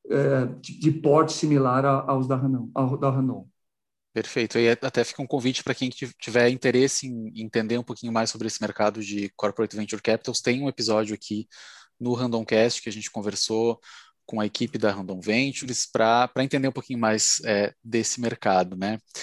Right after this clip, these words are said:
Speaker 2: É, e, Mariana, queria que, te convidar a falar um pouquinho sobre essa questão do sandbox regulatório, né? Que é um... Primeiro, queria te convidar pra explicar um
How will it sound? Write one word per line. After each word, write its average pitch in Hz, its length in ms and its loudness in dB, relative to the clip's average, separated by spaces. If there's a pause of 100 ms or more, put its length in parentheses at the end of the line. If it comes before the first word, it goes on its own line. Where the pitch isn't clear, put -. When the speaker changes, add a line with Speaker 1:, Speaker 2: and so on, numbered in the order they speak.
(420)
Speaker 2:
É, 107 800 4 (280)
e, 151 360 -2
Mariana, 165 460 2
queria 190 480 2
que, - 220 -14
te - 200 -12
convidar 147 680 4
a 139 100 0
falar 135 240 2
um 135 40 -4
pouquinho 147 360 -8
sobre 143 220 0
essa 147 160 2
questão 143 360 2
do 139 320 0
sandbox 147 640 2
regulatório, 120 800 0
né? 110 200 -4
Que - 160 2
é 139 120 6
um... 143 560 -4
Primeiro, 180 440 4
queria 196 180 4
te - 140 -4
convidar 156 400 2 (500)
pra 160 100 4
explicar 165 320 2
um 185 60 0